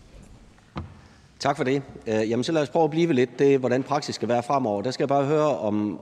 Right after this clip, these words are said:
om, øh, ministeren er enig i, at, at det bør være sådan, at, øh, at S M S'er, som vedrører en sag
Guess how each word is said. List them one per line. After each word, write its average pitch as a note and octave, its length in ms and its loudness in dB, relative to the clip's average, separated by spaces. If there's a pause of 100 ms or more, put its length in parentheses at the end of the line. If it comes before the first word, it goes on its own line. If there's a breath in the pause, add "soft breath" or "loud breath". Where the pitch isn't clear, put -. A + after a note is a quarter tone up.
om, G#2 240 -2
øh, G#2 380 -4 (460 loud breath)
ministeren C3 360 0
er A#2+ 40 4
enig E3 240 4
i, C3 140 4
at, G2+ 260 -6
at A2 160 -8
det G2+ 80 -2
bør C#3 140 2
være D3 160 2
sådan, C#3+ 280 0
at, - 280 -4
øh, A2 200 2 (140)
at A2 220 -2
S C3+ 60 0
M B2+ 60 2
S'er, D3 240 0
som G#2+ 320 -2 (560 loud breath)
vedrører C#3 320 4
en A2 80 0
sag A2 380 0